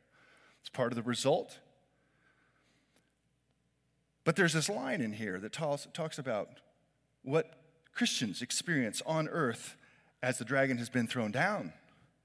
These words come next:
and realize Christians too, believers, conquer.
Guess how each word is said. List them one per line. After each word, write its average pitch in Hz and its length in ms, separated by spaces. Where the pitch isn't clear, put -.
and 147 120
realize 143 460
Christians 151 500
too, 143 440
believers, 143 680
conquer. - 420